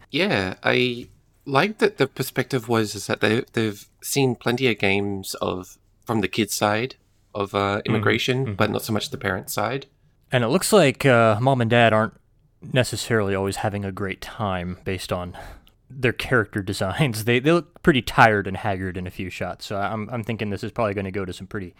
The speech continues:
Speaker 2: sad places.
Speaker 1: Yeah, but, uh, food heals all. <laughs> And the food does look delicious, to be honest.
Speaker 2: Yeah, it uses a really distinct art style. It kinda reminded me of Maurice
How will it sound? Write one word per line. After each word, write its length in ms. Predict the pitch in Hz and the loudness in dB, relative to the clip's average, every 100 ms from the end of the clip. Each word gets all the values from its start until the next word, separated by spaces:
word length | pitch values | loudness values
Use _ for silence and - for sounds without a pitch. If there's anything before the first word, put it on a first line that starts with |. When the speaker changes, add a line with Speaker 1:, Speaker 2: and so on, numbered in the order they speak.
| - - | -20 -20
Speaker 2:
sad 420 | - - 113 95 | -12 -4 -2 -4
places. 520 | 87 101 87 92 85 - - - - - _ _ _ _ _ _ _ _ | -6 -10 -8 -12 -14 -18 -20 -20 -20 -20 _ _ _ _ _ _ _ _
Speaker 1:
Yeah, 500 | 113 107 95 92 92 - _ _ _ _ _ | -2 0 0 -4 -8 -14 _ _ _ _ _
but, 200 | 101 95 - | -6 -4 -2
uh, 200 | 101 95 | -2 -2
food 600 | - 143 165 151 135 - _ _ | 0 2 2 2 0 -4 _ _
heals 380 | - 127 127 110 | -2 2 2 2
all. 340 | 92 92 95 _ _ | 0 0 -8 _ _
<laughs> 100 | 131 - - 147 - - _ _ _ | -6 -4 -4 -4 -6 -18 _ _ _
And 180 | 117 113 | 0 4
the 60 | 98 | 4
food 260 | - 104 | 4 4
does 240 | - 95 90 | 4 2 2
look 240 | 85 82 | -4 -4
delicious, 500 | - 87 80 - - | -10 -10 -8 -8 -10
to 120 | - | -14
be 140 | - 92 | -10 -10
honest. 480 | 87 90 95 - _ _ _ _ _ _ - - - | -10 -14 -16 -20 _ _ _ _ _ _ -20 -20 2
Speaker 2:
Yeah, 140 | 135 | 2
it 20 | |
uses 340 | 123 147 151 135 | 4 0 0 0
a 80 | |
really 320 | 117 127 127 117 | 2 2 0 -2
distinct 480 | 98 - 117 113 | -4 -6 -4 -4
art 180 | 104 104 | -4 -6
style. 380 | - 120 117 113 | -4 0 2 0
It 160 | 110 117 | -2 -6
kinda 220 | 135 123 | -4 -2
reminded 360 | 104 104 107 | -2 -2 -2
me 180 | 104 104 | -2 -2
of 180 | 98 - | -2 -6
Maurice 580 | 95 101 101 98 - | -6 -4 -4 -4 -6